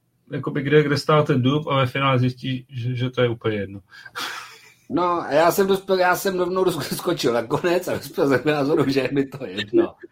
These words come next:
Speaker 1: Tak to ti gratuluju, protože jsi si ušetřil spoustu času, jako.
Speaker 2: A proto si z toho občas dělám srandu a částečně si dělám právě srandu z těch, co jsou uprostřed, že jo?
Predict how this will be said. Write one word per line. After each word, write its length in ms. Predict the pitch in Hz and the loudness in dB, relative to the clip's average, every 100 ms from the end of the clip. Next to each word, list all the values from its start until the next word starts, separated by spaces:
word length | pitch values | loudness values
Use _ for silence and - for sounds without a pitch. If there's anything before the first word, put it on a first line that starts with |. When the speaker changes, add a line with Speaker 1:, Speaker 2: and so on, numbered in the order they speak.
| _ | _
Speaker 1:
Tak 160 | 151 - | 2 4
to 80 | 175 | 4
ti 140 | 185 | 6
gratuluju, 560 | 131 135 175 175 180 170 | 6 6 6 6 6 4
protože 220 | 160 151 | 6 6
jsi 180 | 147 165 | 6 4
si 120 | 160 | 4
ušetřil 440 | 151 160 156 151 | 4 4 2 0
spoustu 420 | 147 147 135 - | 0 -2 -4 -2
času, 360 | 123 131 127 113 | 0 0 0 -6
jako. 320 | 113 - - 156 - - _ - | -4 0 4 4 2 -20 _ -14
Speaker 2:
A 80 | 110 | -8
proto 340 | 123 156 180 | -8 0 2
si 120 | 175 160 | 4 2
z 60 | |
toho 320 | - 156 170 | 2 6 6
občas 280 | 160 156 165 | 6 2 -2
dělám 320 | 151 170 160 | 0 -2 -2
srandu 580 | 135 117 123 127 131 170 - _ _ _ - - - | -4 -8 -8 -4 -4 -6 -10 _ _ _ -20 -20 -12
a 420 | 131 135 135 139 123 113 113 110 | -8 -2 0 0 -2 -10 -14 -4
částečně 480 | 139 135 156 151 151 | -2 0 -2 -4 -6
si 140 | 156 | -6
dělám 280 | 151 156 147 | -2 -2 -2
právě 300 | 147 147 156 | -4 -2 -4
srandu 320 | 151 151 156 | -4 -4 -4
z 40 | |
těch, 200 | 147 147 | -2 -4
co 100 | 151 | -4
jsou 180 | 147 156 | -2 -2
uprostřed, 560 | 135 131 135 - 101 87 | -2 -2 -2 -2 -8 -10
že 160 | 87 | -12
jo? 60 | 76 | -14